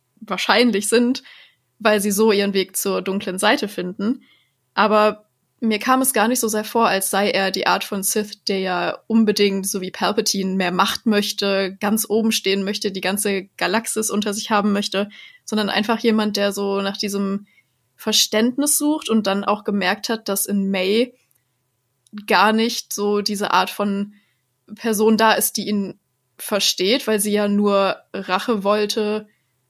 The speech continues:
oder vielleicht auch seine Rache ausgeübt hat, aber nie wirklich diese tiefe Enttäuschung verstanden hat, wie es ist, wenn man rausgeschmissen wird. Und genau das sieht er jetzt ja gerade in Osha und setzt da wahrscheinlich auch sehr viel Hoffnung rein. Und das finde ich auch einen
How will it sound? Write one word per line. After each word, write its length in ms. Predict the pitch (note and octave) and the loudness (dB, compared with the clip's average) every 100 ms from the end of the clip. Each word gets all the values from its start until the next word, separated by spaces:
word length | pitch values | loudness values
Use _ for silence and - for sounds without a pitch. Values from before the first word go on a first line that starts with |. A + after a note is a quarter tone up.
| _ _ _ _ _ | _ _ _ _ _
oder 320 | G#3+ A3 G#3 | -2 0 0
vielleicht 300 | G3 G3+ F#3+ | 0 -2 -2
auch 100 | G3 | -4
seine 480 | G#3 G3 G3+ A3+ A3 | -4 2 4 6 4
Rache 300 | A3 A3 - | 2 0 2
ausgeübt 560 | F3 A#3 - B3+ B3+ C4 | 2 2 -2 -4 -4 -2
hat, 260 | C4 - - | 0 0 -2
aber 180 | G3+ G3+ | 0 2
nie 320 | G#3 A3 G#3 | 4 2 4
wirklich 600 | G#3+ A3 G#3 G#3 - - _ _ _ _ - | 2 2 0 0 -4 -16 _ _ _ _ -8
diese 220 | G#3 G#3 | -2 2
tiefe 560 | - A3+ A3+ G3+ F#3+ G3 - | 2 2 2 2 2 -2 -4
Enttäuschung 520 | G3+ G3+ A#3+ B3+ G3 | -4 2 4 4 0
verstanden 560 | - F#3 - F#3 G3 F#3+ | -2 -2 -2 -2 -4 -2
hat, 260 | G3+ - - | -2 -4 -4
wie 100 | G3 | -4
es 140 | G3 | -2
ist, 200 | G3+ - | -4 -4
wenn 100 | G3 | -4
man 340 | F#3+ F3+ F3 - - | -4 -6 -10 -6 0
rausgeschmissen 680 | B3 - F3+ F#3 E3+ F#3+ | 0 0 -6 -6 -6 -6
wird. 220 | F3+ G#3+ | -4 -4
Und 140 | G3 G3 | -4 -6
genau 240 | F#3 F#3 | -4 -2
das 160 | F#3+ G3 | -2 -4
sieht 140 | G#3 | -4
er 80 | G#3 | -4
jetzt 160 | G3+ G3 | -4 -4
ja 80 | F#3 | -6
gerade 240 | F#3 F#3 | -4 -4
in 100 | F#3 | -4
Osha 540 | F3+ F#3+ - A#3 C4+ - _ _ _ _ | -4 -4 0 2 2 -2 _ _ _ _
und 160 | - G#3 | -4 0
setzt 260 | A#3+ - A#3+ | 0 0 0
da 80 | |
wahrscheinlich 420 | G#3+ G#3 A3 G#3 - | 0 2 0 -2 -2
auch 60 | |
sehr 140 | G#3 G3+ | -4 -4
viel 160 | G3+ | -4
Hoffnung 320 | A#3 B3 G#3+ | -4 -4 -4
rein. 320 | G3 E3 F#3 C#4 | -2 0 0 0
Und 140 | A#3 | -2
das 240 | G#3+ - _ | -4 -6 _
finde 300 | _ - A#3 | _ 0 0
ich 120 | G#3+ - | 0 -2
auch 180 | G3+ - _ _ _ _ - | -4 -8 _ _ _ _ -6
einen 360 | G#3+ G#3 G3+ | -4 -4 -6